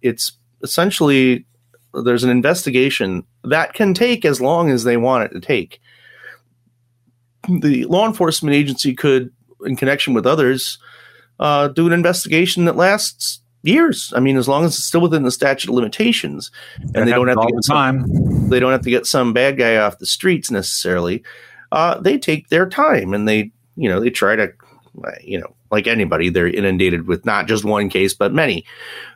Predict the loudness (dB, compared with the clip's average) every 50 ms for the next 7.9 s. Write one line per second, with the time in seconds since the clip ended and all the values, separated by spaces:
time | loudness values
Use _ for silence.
0 | _ -2 0 2 2 0 -2 -2 0 0 2 2 2 0 2 0 0 0 2 0
1 | 0 0 0 0 2 2 2 2 2 2 2 2 2 2 2 2 2 2 2 2
2 | 2 2 2 0 0 0 0 -2 -2 -2 0 2 2 2 2 2 2 2 2 2
3 | 2 0 0 0 0 -2 -4 -4 -6 _ -6 -4 -4 -4 -2 -4 -6 -2 -2 -2
4 | -2 -2 -2 -2 0 0 0 0 2 2 2 2 2 2 0 -2 _ _ _ _
5 | _ _ _ _ _ -4 -2 0 2 2 2 2 0 0 0 0 2 2 2 2
6 | 0 0 0 2 0 0 0 0 -2 -2 -4 -6 -8 -10 -12 -14 -14 -14 -12 -10
7 | -8 -8 -8 -10 -10 -14 _ -20 -20 -10 -4 0 0 2 2 2 0 0